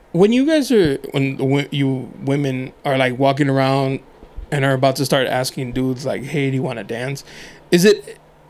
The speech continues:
do you guys have, like, a, a certain type you go for, or is it just, like, anybody,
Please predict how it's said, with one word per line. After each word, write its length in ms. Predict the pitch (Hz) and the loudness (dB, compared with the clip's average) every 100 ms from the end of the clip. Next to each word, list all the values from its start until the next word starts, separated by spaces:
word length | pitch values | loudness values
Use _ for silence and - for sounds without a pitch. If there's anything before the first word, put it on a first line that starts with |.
| - 151 | -18 -6
do 100 | - | 0
you 60 | 202 | 4
guys 240 | 220 202 | 6 6
have, 180 | 180 185 | 4 2
like, 160 | 175 147 | 2 2
a, 180 | 139 - | 0 0
a 80 | 156 | 0
certain 300 | 180 160 139 | 2 2 2
type 260 | 175 170 | 0 0
you 100 | 156 | -2
go 280 | 135 135 156 | 0 2 2
for, 280 | 190 190 202 | 2 2 2
or 180 | 165 160 | 4 4
is 120 | 147 | 4
it 180 | 156 - 165 | 2 0 -6
just, 220 | 147 139 | -4 0
like, 160 | 143 123 | -2 0
anybody, 640 | 156 156 139 139 135 139 | 2 2 4 2 2 0